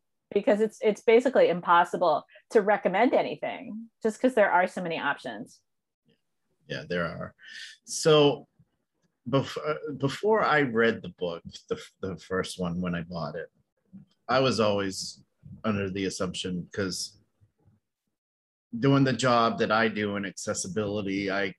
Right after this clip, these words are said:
Speaker 2: ha-, I do, I do a fair share of research, and I'm thinking, "Oh, it's just looking up stuff and just throwing," but there's so much more to research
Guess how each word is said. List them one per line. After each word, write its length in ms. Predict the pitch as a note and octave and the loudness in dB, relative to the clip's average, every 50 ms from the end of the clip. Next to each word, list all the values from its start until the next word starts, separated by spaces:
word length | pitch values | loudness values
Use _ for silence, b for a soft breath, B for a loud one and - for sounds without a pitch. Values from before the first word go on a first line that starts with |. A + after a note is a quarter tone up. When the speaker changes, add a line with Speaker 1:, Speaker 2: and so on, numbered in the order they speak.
| - - - _ _ - - A2 | -18 -20 -20 _ _ -10 -6 -4
Speaker 2:
ha-, 160 | A2 G2+ - - - | -4 -4 -4 -6 -6
I 120 | G#2 G#2+ | -4 -4
do, 420 | G2 F2 G2+ G2+ G2+ G2 G2+ F#2+ _ - - - - _ - | -4 -4 -4 -4 -4 -6 -8 -10 _ -14 -16 -16 -14 _ -4
I 100 | A#2 C3 | -2 0
do 360 | C3+ C#3+ D3 C#3+ C3+ B2+ - _ _ _ _ _ - | 0 2 0 0 0 -4 -10 _ _ _ _ _ -8
a 60 | - | -8
fair 300 | - - - F3 D#3 C3+ - | -8 -2 0 0 0 0 0
share 260 | - - B2 G#2+ F#2+ | -2 0 0 0 0
of 140 | F2 D#2+ F#2 | 0 -2 -4
research, 400 | F#2+ F2+ - - F2+ F2 - - B B B B B B - A#2 | -6 -6 -4 -4 -4 -4 -4 -8 B B B B B B -4 0
and 80 | B2 | 2
I'm 100 | B2+ A#2+ | 2 2
thinking, 320 | A#2 B2 A2+ G#2+ A2 A2 B B B B B B B | 2 0 0 0 -2 -4 B B B B B B B
"Oh, 180 | - C#3+ C3 A#2 | 2 4 4 4
it's 220 | A#2 - - - | 4 2 -2 -4
just 220 | - C#3+ C#3+ - B2+ | -4 -4 -4 -2 -4
looking 260 | A#2+ A#2 - A2+ G#2+ | -4 -2 -2 -4 -4
up 160 | G#2+ - - | -4 -4 -6
stuff 300 | - - G2+ F#2+ F#2+ - F#2+ | -6 -4 -4 -4 -4 -4 -6
and 180 | F#2+ F#2 F2 F#2 | -4 -4 -4 -4
just 240 | F2 - - - | -4 -8 -8 -6
throwing," 260 | - G2+ F#2+ F#2+ F2+ - B B B B | -6 -4 -4 -4 -6 -8 B B B B
but 120 | B2 A2+ | -6 0
there's 240 | A#2+ D3 - - - | 0 0 0 0 0
so 160 | - C#3 C#3 | 2 4 6
much 300 | C#3 C#3 B2+ A#2 - - | 6 6 4 2 0 0
more 240 | A#2+ A#2 A#2+ A#2+ A#2 A2+ | 2 2 4 4 2 0
to 200 | - - G#2 G2 | -2 -6 -8 -6
research 920 | F#2+ G#2 A2+ A2 A2 - - G2 F#2 E2+ D2+ - - - - - - | -4 -2 0 0 0 0 0 0 -2 -2 -2 -6 -10 -10 -10 -10 -12